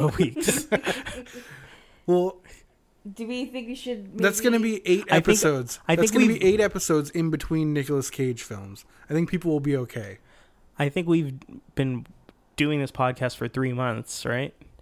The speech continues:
Speaker 1: And we've done three <laughs> Nicolas Cage movies. We've done a Nicolas Cage movie every month.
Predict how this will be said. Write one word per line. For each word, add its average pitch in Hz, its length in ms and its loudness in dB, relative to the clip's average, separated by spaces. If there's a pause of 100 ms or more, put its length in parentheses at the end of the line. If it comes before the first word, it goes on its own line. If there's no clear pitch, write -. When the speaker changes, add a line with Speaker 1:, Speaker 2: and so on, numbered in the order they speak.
(580)
Speaker 1:
And 127 340 -2
we've 127 420 -6
done 139 240 0
three 160 280 4
<laughs> 147 80 2
Nicolas - 360 2
Cage 160 320 0
movies. 135 260 0
We've 151 140 0
done 165 160 2
a 160 40 0
Nicolas 156 360 0
Cage 151 300 0
movie 131 260 0
every 120 240 -2
month. 127 400 -6